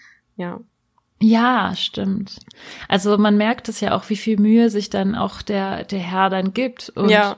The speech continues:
Speaker 2: wie, wie du dann auch, wie er es auch selber genießen möchte. Ich hatte oft schon das Gefühl bei Tinder-Dates, dass die das gar nicht so richtig zu schätzen wissen, was
Speaker 1: Ja.
Speaker 2: sie da tun. Und dann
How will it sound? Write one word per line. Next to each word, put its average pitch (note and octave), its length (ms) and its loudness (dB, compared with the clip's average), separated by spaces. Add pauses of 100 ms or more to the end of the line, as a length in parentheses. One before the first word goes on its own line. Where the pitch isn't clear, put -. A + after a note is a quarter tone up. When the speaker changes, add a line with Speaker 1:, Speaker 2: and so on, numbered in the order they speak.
Speaker 2:
wie, G3+ 280 -4 (140)
wie G#3+ 300 -2
du G3+ 160 -6
dann F#3+ 460 -2 (440)
auch, F#3+ 240 -4
wie G#3+ 120 2
er E3+ 200 2
es A3+ 100 -4
auch - 120 0
selber G#3+ 380 0
genießen G#3 540 4
möchte. F#3 320 -4
Ich G3 160 -6
hatte G#3 220 -4
oft - 180 -6
schon G#3+ 340 0
das G3+ 200 -8
Gefühl G3+ 260 -2
bei F#3+ 140 0
Tinder-Dates, G#3+ 720 2
dass G3 240 -4
die G#3 120 -2
das G3 200 -2
gar - 140 0
nicht G3+ 160 0
so F#3+ 80 -2
richtig A3+ 280 -2
zu - 120 -4
schätzen A#3 420 0
wissen, A3 240 0
was G#3+ 80 2
Speaker 1:
Ja. A3 120 4
Speaker 2:
sie G#3+ 60 6
da F#3 60 0
tun. A#3+ 320 2
Und G3+ 80 4
dann G3 160 2